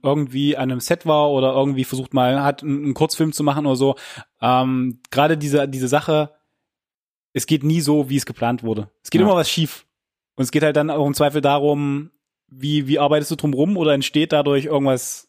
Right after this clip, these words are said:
Speaker 2: Neues.
Speaker 1: was Neues, was vielleicht
Speaker 2: Mhm.
Speaker 1: sogar besser ist.
Speaker 2: <laughs>
Speaker 1: Äh, und ich finde, das fängt der Film einfach super ein.
Speaker 2: Ja.
Speaker 1: Diesen Spirit.
Speaker 2: Ist ein Film von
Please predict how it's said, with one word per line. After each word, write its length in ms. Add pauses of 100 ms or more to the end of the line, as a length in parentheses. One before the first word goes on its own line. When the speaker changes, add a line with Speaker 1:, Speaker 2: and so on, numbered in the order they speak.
(120)
Speaker 2:
Neues. 460 (100)
Speaker 1:
was 160
Neues, 320
was 80
vielleicht 160
Speaker 2:
Mhm. 60
Speaker 1:
sogar 120
besser 300
ist. 200
Speaker 2:
<laughs> 520 (280)
Speaker 1:
Äh, 380 (440)
und 200
ich 100
finde, 260
das 220
fängt 280
der 80
Film 160
einfach 160
super 220
ein. 200 (260)
Speaker 2:
Ja. 140 (180)
Speaker 1:
Diesen 140
Spirit. 400 (180)
Speaker 2:
Ist 120
ein 80
Film 280
von 400